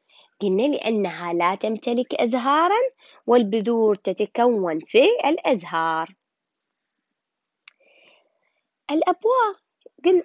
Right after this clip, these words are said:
ذكرنا أن النباتات اللازهرية تتكاثر بالأبواق. الآن نتعرف ما هي الأبواق. الأبواق هي خلايا تكاثرية تنمو لتكون نباتات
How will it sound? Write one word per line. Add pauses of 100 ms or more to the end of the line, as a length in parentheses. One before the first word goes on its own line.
ذكرنا
أن
النباتات
اللازهرية
تتكاثر
بالأبواق. (240)
الآن (400)
نتعرف
ما (100)
هي
الأبواق. (840)
الأبواق (260)
هي
خلايا
تكاثرية (480)
تنمو
لتكون
نباتات